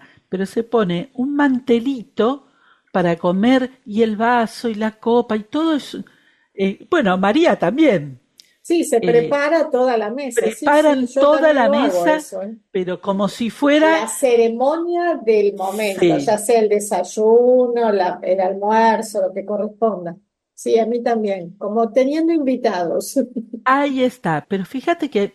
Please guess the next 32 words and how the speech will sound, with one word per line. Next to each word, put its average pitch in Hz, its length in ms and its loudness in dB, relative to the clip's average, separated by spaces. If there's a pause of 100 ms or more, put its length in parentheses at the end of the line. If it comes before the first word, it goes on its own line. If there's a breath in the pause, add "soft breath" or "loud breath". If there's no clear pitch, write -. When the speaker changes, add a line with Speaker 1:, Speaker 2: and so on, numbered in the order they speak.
(100)
Speaker 1:
muchas 226 440 -2
veces, 240 520 0 (420 soft breath)
eh, 156 480 -4 (120)
yo 247 120 2
en 254 80 0
eso 262 560 -2
me 170 200 -4
gusta 208 380 0
algo 202 240 0
como 160 380 -4
siempre 196 360 -2
más 202 200 0
sencillo, 180 720 -2
más, 175 280 -2 (800 soft breath)
lo 196 180 -2
veo 240 200 4
como 190 260 0
más, 214 220 0 (180)
más 190 420 -2
de 151 300 -2
calor 170 320 0
de 196 100 -2
hogar. 226 360 0
Yo - 240 -10
tengo 190 240 -4
mi 165 140 -4
tacita 170 560 -4
que 165 120 0
me 147 120 -2
regaló 147 420 0
mi 196 340 0
hija, 214 400 -2